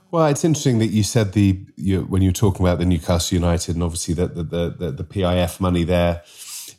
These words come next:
no different really when we talk about golf. I, I think I've said it on a previous show that I've been amused listening to P G A Tour golfers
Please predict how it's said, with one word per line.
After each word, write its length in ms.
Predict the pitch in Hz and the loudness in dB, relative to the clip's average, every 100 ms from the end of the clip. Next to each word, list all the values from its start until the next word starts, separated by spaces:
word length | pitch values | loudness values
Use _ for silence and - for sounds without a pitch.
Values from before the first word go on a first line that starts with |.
| _ | _
no 300 | 127 135 131 | 0 2 2
different 400 | 113 - 87 - _ | 0 -4 -8 -8 _
really 400 | 110 107 90 92 - 87 | -4 0 0 -2 -8 -8
when 200 | 101 98 | -2 -2
we 60 | |
talk 280 | 90 98 - | -2 -4 -2
about 300 | 98 92 - | -2 -2 0
golf. 400 | 101 87 - - - | 0 0 -2 -10 -8
I, 220 | 80 92 | -4 -2
I 100 | 95 | -4
think 240 | 82 104 90 | -2 -2 -2
I've 80 | |
said 180 | - 95 | -2 0
it 40 | 87 | 2
on 160 | 85 | 2
a 40 | 82 | 2
previous 400 | 98 92 85 82 | 2 2 2 0
show 360 | - 104 92 | -2 0 0
that 240 | 85 - - - - _ | 0 -2 -4 -20 -20 _
I've 120 | - 101 | -6 2
been 140 | 120 | 4
amused 680 | 110 113 107 95 80 - - | 4 4 4 4 0 -6 -2
listening 360 | 98 - 95 | -2 0 -2
to 120 | 87 92 | -2 -2
P 200 | 107 98 | 0 0
G 200 | - 92 | 2 0
A 40 | |
Tour 260 | 87 104 87 | 0 0 0
golfers 800 | 95 92 90 82 78 - - | 2 0 0 -4 -4 -6 -10